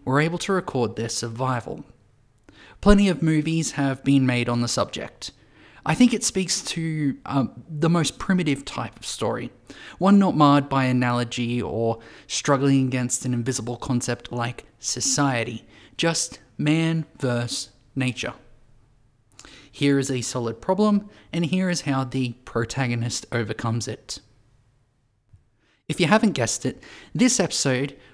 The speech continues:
we're looking at two shipwrecks, the Grafton and the Invercold. What makes this story so interesting to me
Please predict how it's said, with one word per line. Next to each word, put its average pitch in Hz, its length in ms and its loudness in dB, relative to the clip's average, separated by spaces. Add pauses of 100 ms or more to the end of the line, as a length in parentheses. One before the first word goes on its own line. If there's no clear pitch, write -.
we're 156 200 4
looking 143 440 2
at 135 220 -4
two 127 460 -4
shipwrecks, - 800 -6 (300)
the 139 120 4
Grafton 127 600 0 (240)
and 135 160 4
the 156 60 4
Invercold. 117 720 -2 (1000)
What 196 180 4
makes 214 260 2
this - 260 0
story 131 640 -2
so - 260 0
interesting 131 600 0
to - 100 -2
me 110 260 -2